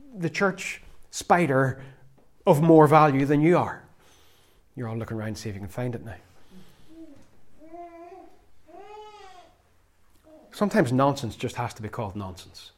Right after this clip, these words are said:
<laughs> Okay. And to wheel this verse out and say men are more important than women is nonsense. Utter nonsense. And then we'll have this, which is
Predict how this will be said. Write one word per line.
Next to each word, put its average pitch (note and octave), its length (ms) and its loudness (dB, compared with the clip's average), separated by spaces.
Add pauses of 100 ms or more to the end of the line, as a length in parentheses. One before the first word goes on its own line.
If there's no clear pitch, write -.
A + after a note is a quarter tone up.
(160)
<laughs> - 60 -18 (220)
Okay. - 160 -20 (200)
And D3 160 -4
to D3 140 2
wheel D#3+ 420 4
this E3 220 6
verse C#3 280 4
out C3 220 4
and A#2 100 -6
say C3 260 2
men C3+ 260 2
are B2 60 0
more B2 180 0
important A#2 340 -2
than G#2+ 140 -8
women G#2+ 300 -4 (300)
is C3+ 140 -4
nonsense. B2+ 680 -2 (920)
Utter D#3+ 240 4
nonsense. G#2+ 500 -8 (1500)
And E3+ 120 6
then B3+ 120 10
we'll F#3+ 80 10
have B2+ 180 4
this, D#3+ 320 -2
which E3+ 180 -6
is E3+ 100 -6